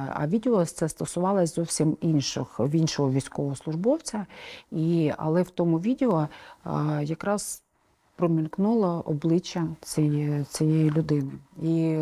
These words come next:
коли батьки вже, ну, вони говорять, що так, це, це, це наш, це наш хлопець, це наш, е, військовий,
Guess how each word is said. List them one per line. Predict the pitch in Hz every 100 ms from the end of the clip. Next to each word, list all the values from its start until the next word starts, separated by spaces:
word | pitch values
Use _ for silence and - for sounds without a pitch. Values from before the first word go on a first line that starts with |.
| 151
коли | - 185 208
батьки | 170 - - 190
вже, | 165 151 151 -
ну, | 160 156
вони | 147 160 165
говорять, | 151 165 156
що | - 147
так, | 180 156 -
це, | - 147
це, | 143 - 156 147
це | - 160
наш, | 151 147 160 208 - - - - - - - - -
це | -
наш | 156 185 214
хлопець, | - 175 151 139 -
це | - 156 147 147 143
наш, | 147 175 190 - 156
е, | 156 147
військовий, | 143 139 - 147 139 139